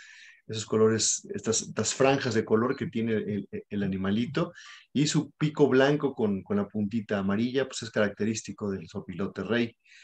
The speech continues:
Este sopilote que sabemos que también es una de las aves que vuela, que vuela muy alto,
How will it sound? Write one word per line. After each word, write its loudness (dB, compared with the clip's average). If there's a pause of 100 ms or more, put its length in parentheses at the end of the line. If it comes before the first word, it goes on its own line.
(400)
Este 2
sopilote 2
que 2
sabemos 0
que -2
también 0
es 0
una -2
de 2
las -2
aves 2
que -4
vuela, 0 (280)
que -4
vuela 4
muy 4
alto, 2